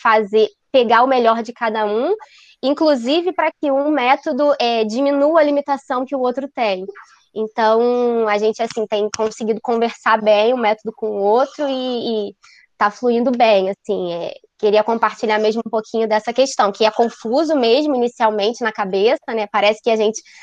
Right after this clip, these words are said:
não tá sendo fidedigno, né, ao método da forma como tem que ser e tudo mais, mas que essa possibilidade mesmo de juntar e, e fazer com que um complemente o outro, ou que um,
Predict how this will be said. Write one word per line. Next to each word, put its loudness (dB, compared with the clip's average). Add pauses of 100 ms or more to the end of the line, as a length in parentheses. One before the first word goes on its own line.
(140)
não 0
tá 2
sendo 0 (120)
fidedigno, 0
né, -2
ao 2
método -2
da 0
forma -4
como -6
tem -6
que -16
ser 0
e -6
tudo -8
mais, -4 (380)
mas -2
que -2
essa 4
possibilidade 0
mesmo 0
de -6
juntar 0
e, -4 (420)
e -4
fazer 2
com -2
que -4
um 0
complemente -2
o 0
outro, 2
ou -4
que -10
um, -4